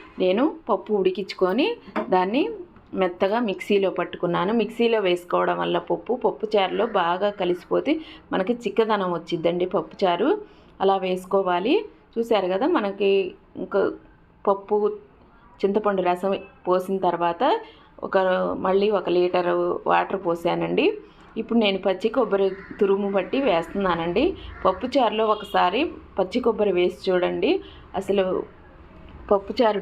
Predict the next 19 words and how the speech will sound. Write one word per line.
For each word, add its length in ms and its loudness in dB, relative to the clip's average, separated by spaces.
టేస్టే 340 2
మారిపోయిద్దండి, 720 2
చాలా 320 4
బాగుంటుందండి. 720 0
ఒకసారి 420 0
ప-, 180 2
పచ్చి 280 0
కొబ్బరి 360 0
వేసి 280 2
పప్పుచారు 580 0
కాయండి, 420 0
చాలా 280 2
బాగుంటుంది. 480 -2
చూశారు 400 0
కదా, 160 0
ఈ 20 4
చింతపండు 520 0
గుజ్జు 320 2
పప్పు 280 0